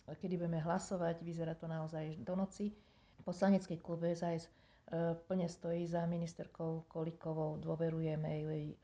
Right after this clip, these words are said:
a držíme jej palce, aby mohla pokračovať v svojej práci.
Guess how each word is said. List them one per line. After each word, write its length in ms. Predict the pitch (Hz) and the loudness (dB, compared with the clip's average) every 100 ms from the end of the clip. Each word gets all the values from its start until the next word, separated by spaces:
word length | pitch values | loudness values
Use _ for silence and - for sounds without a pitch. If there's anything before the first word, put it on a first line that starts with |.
| 147 | -8
a 160 | 151 - - - - | -8 -10 -16 -20 -16
držíme 400 | 151 160 165 170 | -8 -2 2 2
jej 40 | 165 | 0
palce, 320 | 165 165 - | -2 -2 -4
aby 80 | 156 | -2
mohla 240 | 156 156 156 | -2 -2 -4
pokračovať 880 | 165 165 156 - 156 156 151 160 | -8 -6 -6 -6 -4 -6 -6 -10
v 60 | 151 | -10
svojej 460 | - - 160 156 151 156 - - - - - | -12 -8 -4 -2 -4 -6 -12 -20 -20 -20 -10
práci. 320 | 151 143 - | -8 -8 -8